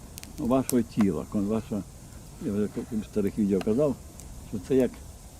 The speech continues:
космічний корабль людина, яка з-, складена з дуже багатьох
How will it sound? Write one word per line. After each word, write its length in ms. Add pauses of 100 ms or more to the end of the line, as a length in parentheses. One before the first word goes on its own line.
(1080)
космічний 420
корабль 380
людина, 380 (800)
яка 240
з-, 140 (920)
складена 480
з 160
дуже 240
багатьох 420